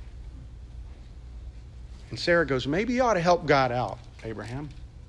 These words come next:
Here, take Hagar," 'cause that was very accepted in their culture, to have a maidservant come in and sleep with the husband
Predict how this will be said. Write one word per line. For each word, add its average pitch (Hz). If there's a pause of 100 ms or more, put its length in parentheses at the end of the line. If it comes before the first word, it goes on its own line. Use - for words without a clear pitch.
(140)
Here, 175
take 208
Hagar," 135
'cause 139
that 175
was 156
very 156
accepted 180
in 120
their 117
culture, 127 (320)
to 143
have 131
a 123
maidservant 147
come 139
in 151
and 123
sleep 151
with 143
the 123
husband 143